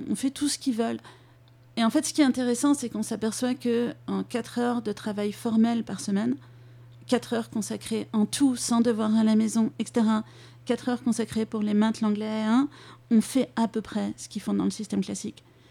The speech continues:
Et le reste du temps, on peut faire ce qui les intéresse. Et ce qui les intéresse, alors on a fait de l'astronomie, ils ont fait un film, ils ont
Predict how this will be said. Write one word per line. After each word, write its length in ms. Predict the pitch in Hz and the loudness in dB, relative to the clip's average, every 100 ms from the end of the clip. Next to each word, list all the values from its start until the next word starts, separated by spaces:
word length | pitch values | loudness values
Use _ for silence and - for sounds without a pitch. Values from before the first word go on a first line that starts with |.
| _ - | _ 0
Et 60 | 202 | 2
le 80 | |
reste 280 | 196 220 214 | 2 0 -2
du 100 | 214 | -4
temps, 240 | 196 196 196 | -4 -2 0
on 260 | - 208 | -2 -4
peut 140 | 196 202 | -4 -6
faire 280 | - 202 | -6 -8
ce 80 | - | -6
qui 100 | - | -2
les 180 | 208 202 | 2 2
intéresse. 580 | 208 190 208 233 247 240 - - - - _ - | 0 -2 -2 -2 -2 -6 -10 -16 -20 -20 _ -6
Et 20 | |
ce 100 | - | -4
qui 100 | 214 | 0
les 160 | 202 202 | 0 0
intéresse, 500 | 190 208 220 226 220 | -4 -4 -2 -2 -4
alors 160 | 196 | -4
on 100 | 196 | -2
a 60 | 196 | -4
fait 120 | 190 | -4
de 60 | 196 | -2
l'astronomie, 840 | 190 - - 254 262 240 240 240 247 | -2 0 6 8 8 6 4 4 0
ils 140 | 202 | -2
ont 120 | 190 | -4
fait 180 | 190 - | -4 -4
un 100 | 196 | -2
film, 580 | 202 - 262 262 254 226 - - - - - | -2 6 8 10 8 6 -2 -16 -20 -14 -6
ils 140 | 208 | -2
ont 280 | 214 208 | 0 0